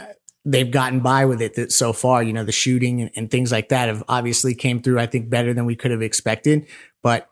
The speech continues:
so in the playoffs, I just feel like if you're gonna put your best five on the court, that some of that stuff will be mitigated, the defensive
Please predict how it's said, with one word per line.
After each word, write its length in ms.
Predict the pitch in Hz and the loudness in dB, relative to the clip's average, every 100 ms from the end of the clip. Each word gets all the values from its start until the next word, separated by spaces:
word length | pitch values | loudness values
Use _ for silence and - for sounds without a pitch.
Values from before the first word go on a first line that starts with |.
| _ _ | _ _
so 160 | - 139 | 2 4
in 100 | 160 | 4
the 60 | |
playoffs, 520 | 143 170 175 151 143 - | 4 2 4 4 0 2
I 100 | 139 | 2
just 240 | 139 147 | 4 4
feel 120 | 165 151 | 4 4
like 180 | 135 | 2
if 100 | 123 | 0
you're 60 | 139 | 0
gonna 180 | 143 143 | 2 2
put 160 | 147 | 4
your 80 | 127 | 2
best 240 | 120 127 - | 2 0 2
five 240 | 127 123 | 2 2
on 60 | 120 | -2
the 80 | |
court, 400 | - - 135 127 | -4 0 2 2
that 160 | 117 113 | -2 0
some 260 | - 143 135 | 2 4 4
of 60 | |
that 200 | 123 - | 2 0
stuff 300 | - 135 - | 0 0 0
will 80 | 123 | -2
be 160 | 120 120 | 0 0
mitigated, 640 | 120 117 117 113 110 107 | 0 -2 -2 -2 -2 -6
the 60 | |
defensive 680 | 110 120 - 117 113 110 - | -4 -4 -2 -2 -2 -4 -8